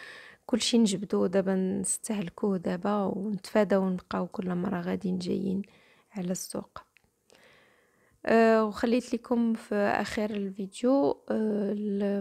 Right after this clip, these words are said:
الصور ديال الفيديو السابق، يعني النهار اللي كنت وجدت فيه هاد الوصفات كاملين، غير قسمت لكم، خليت لكم الفقاس بوحدو لأن كان جاني الفيديو طويل بزاف.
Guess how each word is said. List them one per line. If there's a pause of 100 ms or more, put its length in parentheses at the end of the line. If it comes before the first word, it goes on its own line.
(340)
الصور
ديال
الفيديو
السابق،
يعني
النهار
اللي
كنت
وجدت
فيه
هاد
الوصفات
كاملين، (420)
غير (100)
قسمت
لكم،
خليت
لكم
الفقاس (200)
بوحدو (240)
لأن
كان
جاني
الفيديو
طويل
بزاف.